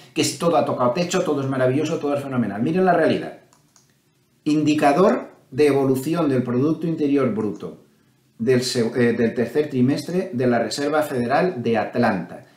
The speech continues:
¿Se acuerdan cuando nos basamos en este indicador para pronosticar que el dato del Producto Interior Bruto del segundo trimestre iba a salir en negativo pese a lo que decían los políticos? Y salió. Este indicador es muy fiable, igual que hay otro que se llama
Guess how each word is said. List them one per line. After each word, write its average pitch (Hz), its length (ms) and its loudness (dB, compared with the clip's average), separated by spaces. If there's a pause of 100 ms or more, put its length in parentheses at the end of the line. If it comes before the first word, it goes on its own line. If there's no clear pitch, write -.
(300)
¿Se - 140 -4
acuerdan 170 520 4
cuando 156 320 0
nos 135 180 0
basamos 135 500 0
en 135 80 -6
este 135 220 -4
indicador 123 680 0
para 117 240 0
pronosticar 117 800 -2
que 120 120 -2
el 110 200 0
dato 131 280 0
del 131 120 0
Producto 127 380 -2
Interior 113 400 -2
Bruto 127 300 -2
del 101 140 -6
segundo 110 280 -2
trimestre 113 400 -4
iba 117 140 -2
a - 20 -4
salir 117 240 -4
en 110 80 -4
negativo 113 460 -2
pese 117 180 -8
a 104 40 -6
lo 101 120 -4
que 98 60 -6
decían 113 340 -4
los 110 80 -2
políticos? 123 520 -2 (380)
Y 123 100 -4
salió. 101 420 0 (340)
Este 117 200 -2
indicador 143 460 4
es 123 140 2
muy 131 240 2
fiable, 139 580 0
igual 131 360 2
que 151 80 -2
hay 147 140 2
otro 143 260 -4
que 113 80 -10
se 117 120 -10
llama 139 420 -2